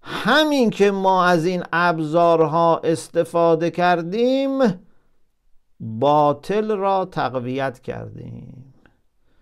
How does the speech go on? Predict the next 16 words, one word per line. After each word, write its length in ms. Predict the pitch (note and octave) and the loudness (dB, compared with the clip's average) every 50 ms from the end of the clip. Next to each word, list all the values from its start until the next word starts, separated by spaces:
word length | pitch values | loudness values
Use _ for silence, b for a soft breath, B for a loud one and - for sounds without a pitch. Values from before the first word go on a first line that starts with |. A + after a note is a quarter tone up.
| _ _ _ _ _ - A#2 | _ _ _ _ _ -14 -12
ظاهرش 760 | A#2 A#2+ A#2+ B2+ D#3 E3 E3+ E3 E3 G#3+ A#3+ C#4 C4+ F#3+ A3+ | -10 -6 -2 2 4 4 4 6 6 6 6 6 4 2 0
اینه 160 | B3 B3 B3 | 0 0 2
که 100 | A#3+ A#3+ | 2 2
ما 120 | A#3 A#3+ | 4 4
داریم 280 | A#3+ A#3 A3 A3+ A#3+ G#3+ | 4 4 2 2 2 2
به 80 | A3 G#3+ | 2 2
باطل 520 | F#3 F3+ F#3+ F#3 F3+ E3 E3+ G3+ G#3+ A3 | 2 4 4 4 4 4 2 0 -2 0
ضربه 440 | G3 F3+ F#3+ F3 E3 D3+ D#3 G3+ G#3+ | 2 2 4 4 4 2 0 -2 -2
می‌زنیم، 480 | G#3+ G3 E3+ C#3+ D3+ D3 C#3 C3+ B2+ | -2 -2 -2 -2 -2 -2 -2 -2 -4
ظاهرش 680 | A#2+ A#2 C3+ C#3+ C#3+ D3 C#3+ D3+ F#3+ G3 F#3 C3+ A2 - | -2 0 2 2 4 4 4 2 2 2 0 0 -2 -6
اینه، 380 | - D3 C3+ C3 B2+ B2 A#2+ A#2 | -10 -8 -6 -6 -4 -4 -4 -4
ولی 340 | A#2 C3 C#3+ D3+ D#3+ D3+ | -4 -4 -4 -4 -4 -6
واقعش 680 | C3 B2+ C3+ C3 C3 C3 B2+ B2+ D3 D3+ D3 B2+ - - | -4 -2 0 2 2 2 2 0 -4 -6 -6 -8 -8 -10
این 220 | - E3 F3+ G3 | -10 -8 -8 -6
است 340 | G3+ G#3 G#3 G3 F#3+ - - | -6 -6 -6 -6 -8 -8 -4
که 360 | G3+ G#3 G#3+ A3 A3 A3 A3+ | -2 0 0 0 0 -2 -6